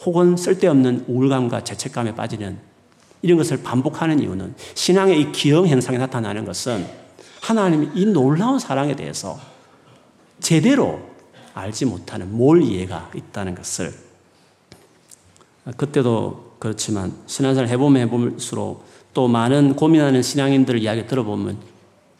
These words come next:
들어볼수록 요지는 하나입니다. 하나님의 사랑을 잘 모르고 있다. 그 생각을 합니다. 하나님은 사랑을 되게 많이 말하지만, 은혜라는 말을 되게 많이 쓰지만,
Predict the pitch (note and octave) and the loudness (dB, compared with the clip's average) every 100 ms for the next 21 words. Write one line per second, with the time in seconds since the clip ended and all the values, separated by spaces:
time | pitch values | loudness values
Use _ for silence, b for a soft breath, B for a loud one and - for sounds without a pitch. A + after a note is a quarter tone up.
0 | - C3+ A#2 A#2+ - G#2 F#2+ - _ - | -4 -4 -2 -4 -4 -12 -12 -16 _ 0
1 | D#3+ F#3+ B2+ G2 F2+ F2 F2 G2 _ - | 2 2 0 -2 -8 -10 -14 -18 _ -6
2 | F3 C#3 A#2 G#2+ G2+ G2+ G2 - _ _ | -2 -2 -4 -8 -10 -12 -12 -18 _ _
3 | - - G2 G2+ G2+ - - - F#2 B2+ | -16 -10 -8 -8 -12 -20 -16 -10 -4 -4
4 | B2 F#2+ - - - - _ _ _ _ | -4 -10 -16 -20 -20 -20 _ _ _ _
5 | - A#2 - G#2 G2 F#2 G2+ _ - G#2+ | -16 -12 -10 -10 -10 -12 -16 _ -20 -18
6 | F#2+ _ _ _ _ _ _ _ _ A#5+ | -18 _ _ _ _ _ _ _ _ _
7 | B5 C6 C6+ - - C6+ C6+ C6+ - - | _ _ _ -20 -20 -20 -20 -20 -20 -20
8 | _ _ _ _ _ B B B - G3+ | _ _ _ _ _ B B B 2 4
9 | F#3 F3 E3+ D3+ D#3 C#3+ B2+ C#3+ F3+ B2+ | 6 6 4 2 2 0 0 2 4 4
10 | C3+ A2 G#2+ G#2 A2+ - G3+ F#3 D3 B2+ | 2 2 -2 -4 -6 0 2 4 4 2
11 | A#2+ G#2 A2+ G#2+ - A#2+ E3 A2+ G#2+ - | 0 0 -4 -6 -4 2 2 2 0 -4
12 | - G#2 F2+ F2+ | -6 -6 -6 -10